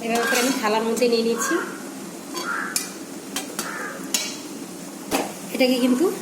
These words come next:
গরম থাকতে থাকতে মেখে নিতে হবে। আর এই অবস্থায় যদি মনে হয় জল একটু লাগবে, তাহলে গরম জল দিয়েই কিন্তু মাখবেন,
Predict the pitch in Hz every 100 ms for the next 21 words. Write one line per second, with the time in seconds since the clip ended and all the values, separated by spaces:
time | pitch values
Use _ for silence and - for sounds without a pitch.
0 | - 214 214 247 240 220 - 240 - 269
1 | 214 233 226 247 240 262 359 - - -
2 | - - 285 - - - - - - -
3 | - - - - - - - - - -
4 | - - - - 254 269 269 269 277 269
5 | 269 269 240 233 262 262 247 240 247 247
6 | 269 240 202 320 262 233 269 240 226 226
7 | 233 233 226 214 254 277 277 311 240 208
8 | 285